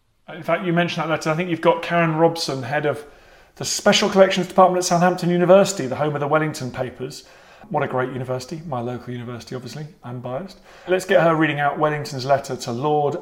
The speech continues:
Aberdeen, informing of the death of his brother, Alexander Gordon.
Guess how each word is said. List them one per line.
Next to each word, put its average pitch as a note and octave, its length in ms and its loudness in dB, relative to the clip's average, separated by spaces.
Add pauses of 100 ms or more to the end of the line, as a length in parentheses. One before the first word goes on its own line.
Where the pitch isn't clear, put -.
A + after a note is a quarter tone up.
Aberdeen, A#2+ 520 -4
informing B2 520 -8
of A2 100 -14
the A2 80 -16
death A2 460 -12
of A#2 100 -18
his A2+ 120 -14
brother, A2 440 -16
Alexander G#2+ 600 -20
Gordon. G#2 420 -20